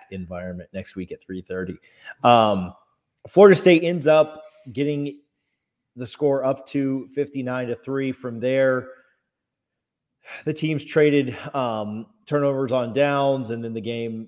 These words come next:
actually, UMass did it twice, um, not converting on fourth down a couple of times. Florida State doing a good job of keeping them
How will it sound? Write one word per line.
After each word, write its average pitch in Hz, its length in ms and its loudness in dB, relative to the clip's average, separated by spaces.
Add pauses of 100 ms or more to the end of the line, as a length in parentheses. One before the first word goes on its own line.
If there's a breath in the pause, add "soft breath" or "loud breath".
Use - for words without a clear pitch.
(140)
actually, 117 500 -10
UMass 113 360 -8
did 110 120 -10
it 98 80 -16
twice, 127 580 -2 (320)
um, 107 280 -8
not 110 180 -10
converting 113 320 -8
on 104 120 -14
fourth 113 260 -8
down 110 200 -8
a 107 60 -12
couple 110 240 -8
of 104 80 -8
times. 107 360 -8
Florida 117 300 -6
State 120 360 -6
doing 117 200 -8
a 107 40 -10
good 107 120 -8
job 110 200 -4
of 101 100 -14
keeping 104 400 -12
them 120 280 -2